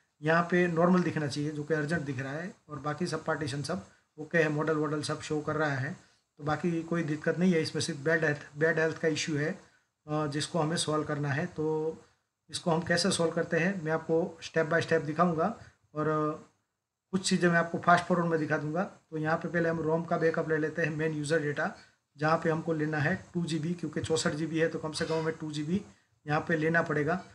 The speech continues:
अगर एक सौ अट्ठाईस होता तो हमें फ़ोर जी बी लेना पड़ता। अब हम यहाँ पे read एमएमसी करेंगे और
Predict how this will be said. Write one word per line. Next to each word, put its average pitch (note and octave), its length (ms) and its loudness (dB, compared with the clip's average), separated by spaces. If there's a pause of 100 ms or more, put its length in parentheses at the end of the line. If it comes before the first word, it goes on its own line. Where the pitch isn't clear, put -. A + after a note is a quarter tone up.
(260)
अगर D#3+ 160 2
एक E3 100 0
सौ F3+ 140 4
अट्ठाईस F3 280 4
होता F3 180 0
तो E3+ 160 2
हमें D#3+ 120 -2
फ़ोर D#3+ 180 0
जी E3 100 -2
बी D#3+ 100 -2
लेना D3+ 240 0
पड़ता। C#3 460 -6 (340)
अब D3 120 -2
हम E3+ 120 2
यहाँ D#3+ 180 0
पे F3+ 140 2
read D#3+ 220 2
एमएमसी E3 340 2
करेंगे E3 440 0 (560)
और D#3 460 0